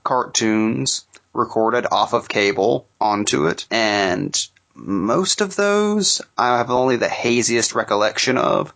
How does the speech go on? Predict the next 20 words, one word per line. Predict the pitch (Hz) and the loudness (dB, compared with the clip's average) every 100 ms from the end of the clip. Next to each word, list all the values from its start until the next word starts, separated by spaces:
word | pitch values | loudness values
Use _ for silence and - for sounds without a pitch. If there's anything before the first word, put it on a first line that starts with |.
| - | -4
An | 101 | -2
old | 110 120 120 | 0 0 -2
Hanna-Barbera | 120 117 110 107 107 101 104 110 | -2 0 0 0 0 0 2 2
opera | - 98 - 98 | 0 -2 -2 -4
cartoon, | - 110 - - 117 113 113 117 120 _ - | -2 -2 -2 0 2 2 2 -2 -6 _ -4
a | 110 | 0
Little | 101 113 117 | 2 2 2
Bo | 117 113 | 0 0
Peep | - 113 - | -2 -2 -2
nursery | 73 98 - 117 110 | 0 2 2 2 2
rhyme, | 117 123 135 151 156 _ - | 2 2 2 -2 -4 _ -4
and | 123 120 120 117 113 - _ | 0 2 2 0 -2 -8 _
about | 110 110 104 - | -2 2 0 -2
four | - 120 139 | -2 0 2
or | 135 | 0
five | - 120 107 92 98 - _ | 0 2 2 2 0 -4 _
Fleischer | - 113 110 107 104 | -2 -2 0 -2 0
Superman | - 120 92 87 78 - | -2 -2 0 0 0 0
shorts. | - 87 - - - - _ | -2 -2 -2 -4 -4 -8 _
And | 104 98 92 90 104 | -2 0 2 0 -2